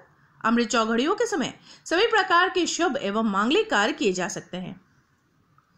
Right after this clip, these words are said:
आज रात की चौघड़ियों के शुभ मुहूर्त इस प्रकार रहेंगे। लाभ चौघड़ियों का समय रहेगा शाम के सात बजकर तेईस मिनट से आठ बजकर अड़तीस मिनट तक, लेकिन इस समय कालरात्रि भी लग रही है और कालरात्रि के समय किए गए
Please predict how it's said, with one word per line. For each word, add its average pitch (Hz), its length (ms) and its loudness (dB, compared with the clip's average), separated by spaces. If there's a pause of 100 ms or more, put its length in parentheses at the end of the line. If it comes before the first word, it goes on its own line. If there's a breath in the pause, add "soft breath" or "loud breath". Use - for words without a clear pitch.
(260)
आज 269 220 0
रात 277 260 4
की 480 120 4
चौघड़ियों 415 480 4
के 453 120 2
शुभ 480 220 2
मुहूर्त 226 280 0
इस 208 100 -8
प्रकार 196 340 -4
रहेंगे। 240 320 -2
लाभ 294 320 2
चौघड़ियों 233 360 0
का 254 100 0
समय 285 220 -6
रहेगा 302 280 0
शाम 277 240 0
के 269 120 -4
सात 320 380 0
बजकर 359 320 -4
तेईस 427 380 0
मिनट 202 240 -4
से 254 280 -8
आठ 180 260 -6
बजकर 190 220 -10
अड़तीस 190 320 -12
मिनट 220 180 -6
तक, 381 240 -8
लेकिन 202 300 -8
इस 190 140 -16
समय 254 240 -10 (500 soft breath)
कालरात्रि 247 460 2
भी 381 120 4
लग 359 180 4
रही 370 160 2
है 370 60 4
और 381 80 2
कालरात्रि 339 480 2
के 440 100 0
समय 370 220 -4
किए 392 220 0
गए 208 220 -4